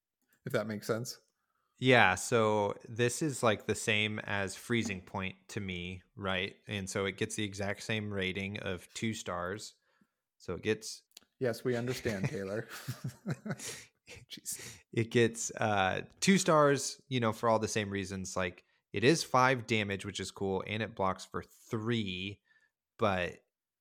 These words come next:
Speaker 2: uh, you know, it's, like, a whole combo thing to fuse it, but is, like, maybe better if you do get Glacial Horns, um, and even Frostburn for that matter. But that's, like, a whole, whole big combo thing.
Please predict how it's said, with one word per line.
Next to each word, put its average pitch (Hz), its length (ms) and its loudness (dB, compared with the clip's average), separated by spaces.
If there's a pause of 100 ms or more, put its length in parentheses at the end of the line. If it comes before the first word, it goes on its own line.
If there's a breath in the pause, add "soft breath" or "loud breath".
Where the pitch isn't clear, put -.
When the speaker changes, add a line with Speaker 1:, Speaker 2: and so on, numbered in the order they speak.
(160)
Speaker 2:
uh, 92 580 -2 (400)
you 127 220 -4
know, 95 240 -2
it's, 98 120 -4
like, 104 140 0
a 104 80 2
whole 110 220 2
combo 104 480 2
thing 101 560 -2
to - 100 -8
fuse 104 500 -2
it, 95 360 2 (480 soft breath)
but 95 240 0
is, 101 160 -2
like, 90 180 -4
maybe 104 300 -4
better 98 320 -2
if 95 180 -6
you 104 100 -4
do 101 220 -4
get 101 220 0
Glacial 104 340 0
Horns, 104 580 -6 (440)
um, 87 560 -8 (920)
and 107 280 -6
even 95 240 -10
Frostburn 92 640 -4
for 95 140 -10
that 87 240 -4
matter. 92 400 -4 (440 soft breath)
But 98 140 -2
that's, 95 160 0
like, 90 140 -4
a 90 60 0
whole, 90 440 -4 (220)
whole 98 180 -10
big 92 220 -10
combo 87 420 -8
thing. 95 440 -14